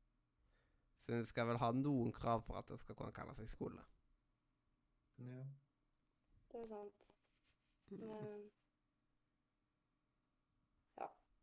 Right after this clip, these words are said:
Speaker 2: Ja.
Speaker 3: Ja.
Speaker 1: Mm.
Speaker 3: <laughs> Ehm, hva er det liksom ikke mer hva jeg skal si? Altså, det er noe, altså, folkehøyskole er noe en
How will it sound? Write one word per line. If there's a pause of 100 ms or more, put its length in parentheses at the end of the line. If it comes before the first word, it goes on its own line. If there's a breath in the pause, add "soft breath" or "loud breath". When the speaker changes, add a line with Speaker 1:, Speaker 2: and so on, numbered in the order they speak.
(1000)
Speaker 2:
Ja. (1200)
Speaker 3:
Ja.
Speaker 1:
Mm.
Speaker 3:
<laughs> (1000 soft breath)
Ehm, (680)
hva
er
det
liksom
ikke (240)
mer
hva
jeg
skal
si? (160)
Altså,
det
er
noe, (640)
altså,
folkehøyskole
er
noe
en